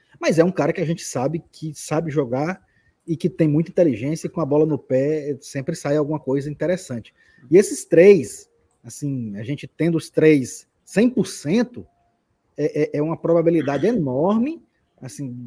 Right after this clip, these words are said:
de um, de um jogo que vai fluir, que a gente vai ter chance de gol e que a gente vai fazer gol, né?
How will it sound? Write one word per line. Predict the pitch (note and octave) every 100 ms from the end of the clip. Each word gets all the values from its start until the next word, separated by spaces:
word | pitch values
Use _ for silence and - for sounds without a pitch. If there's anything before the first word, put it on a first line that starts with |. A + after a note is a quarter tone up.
| A2+ A2 G#2+ G#2 A2+
de | D#3
um, | F3
de | A#2+ G2 -
um | D#3
jogo | B2 D#3+ E3 D#3 _ _ _
que | -
vai | D3 E3
fluir, | E3 E3+ B2 D#3 E3+ C#3+
que | -
a |
gente | C3+ D3+ B2+
vai | D3
ter | D3 D3+
chance | D3 E3 E3+
de | D#3
gol | A#2 C3 E3 E3+
e |
que | E3+
a | A3
gente | C#4+ -
vai | B3
fazer | D#3 B2+
gol, | G2 D#2+ _ _ _
né? | -